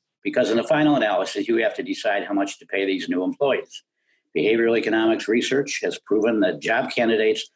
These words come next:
often greatly diminish their chances of landing their desired position if they answer the last interview question poorly. When objectively looking at the interview as a whole, one person may be the best candidate, yet may lose out to someone else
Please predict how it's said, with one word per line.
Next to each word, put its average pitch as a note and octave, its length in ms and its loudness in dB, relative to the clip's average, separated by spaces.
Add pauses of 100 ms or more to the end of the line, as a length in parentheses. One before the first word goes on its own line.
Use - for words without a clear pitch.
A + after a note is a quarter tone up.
(200)
often G2+ 320 2
greatly B2 360 2
diminish A2+ 400 0
their A2 140 0
chances G#2+ 460 -2
of F2+ 100 -2
landing A2 440 2
their G2+ 140 2
desired G2+ 440 0
position F#2+ 500 -2 (260)
if G2 140 -4
they F#2+ 160 0
answer A2 280 0
the F#2+ 100 2
last A#2+ 480 0
interview F#2 440 0
question G#2+ 560 -2 (140)
poorly. D#3 300 0 (720)
When F#2 120 0
objectively G#2 540 2
looking A2+ 340 2
at G2+ 120 0
the G2+ 120 2
interview G2+ 360 4
as F2 100 0
a F2 100 2
whole, A2+ 420 0 (200)
one A#2+ 200 2
person G#2+ 360 2
may G2+ 120 4
be G2+ 140 0
the G2+ 80 2
best G2 260 -2
candidate, G2 560 0 (200)
yet G2 320 2
may F#2+ 160 2
lose G2+ 240 2
out G2 180 2
to - 100 -2
someone G2+ 360 0
else C3 400 0